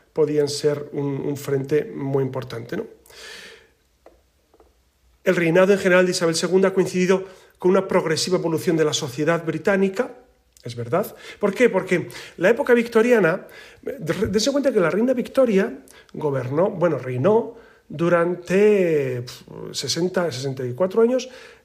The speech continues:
eh, prácticamente de, de todo el siglo diecinueve, hasta mil novecientos uno. Entonces, tuvo un gran peso y fue la época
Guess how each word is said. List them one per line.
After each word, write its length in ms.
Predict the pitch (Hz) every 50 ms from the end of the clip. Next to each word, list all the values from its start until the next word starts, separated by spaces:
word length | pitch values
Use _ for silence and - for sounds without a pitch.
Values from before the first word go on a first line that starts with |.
| _ -
eh, 360 | - 156 143 139 135 131 - - - -
prácticamente 760 | - 160 165 - 202 190 185 196 202 202 226 226 226 226 - -
de, 360 | 151 135 131 139 131 131 131
de 160 | 131 131 127
todo 280 | 127 127 - 180 196 233
el 80 | 233 226
siglo 640 | - - - 190 170 160 160 156 147 139 - - - - - _ _ _ _ _
diecinueve, 1040 | - - 139 135 131 135 131 120 - 135 127 143 202 254 240 180 120 113 - - - _ _ _ _
hasta 200 | 131 120 - 131
mil 80 | 160
novecientos 420 | 202 226 202 160 160 151 - - 214
uno. 280 | 262 247 - - - - - - - - -
Entonces, 360 | - - 175 160 165 - - -
tuvo 200 | 170 160 180 240
un 80 | 262
gran 260 | 254 233 190 170 160
peso 560 | - - - 202 196 - 226 160 120 - - - _ -
y 220 | 131 123 131 139
fue 180 | 135 - 143 143
la 120 | 151 165
época 400 | 165 165 190 185 - 214 214